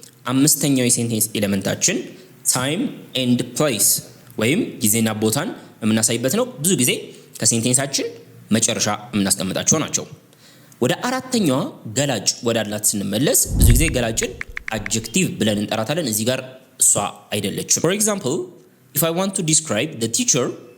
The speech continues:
አስተማሪውን ዲስክራይብ ማድረግ ብፈልግ አስተማሪው ምን አይነት አስተማሪ ነው? The teacher is very kind። The teacher is very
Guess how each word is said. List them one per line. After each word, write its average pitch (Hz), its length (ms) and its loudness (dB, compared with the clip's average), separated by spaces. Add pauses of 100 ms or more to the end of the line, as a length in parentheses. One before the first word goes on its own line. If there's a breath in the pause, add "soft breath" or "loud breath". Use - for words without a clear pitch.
አስተማሪውን 143 480 0
ዲስክራይብ 131 340 0
ማድረግ 117 280 -2
ብፈልግ - 420 -4 (680)
አስተማሪው 156 420 0
ምን 208 100 2
አይነት 165 180 0
አስተማሪ 98 360 0
ነው? - 120 -8 (720 loud breath)
The - 200 2
teacher 214 380 2 (360)
is - 200 0
very 185 340 0
kind። 127 420 -4 (640)
The - 180 2
teacher 208 420 2
is 151 220 2
very 175 300 0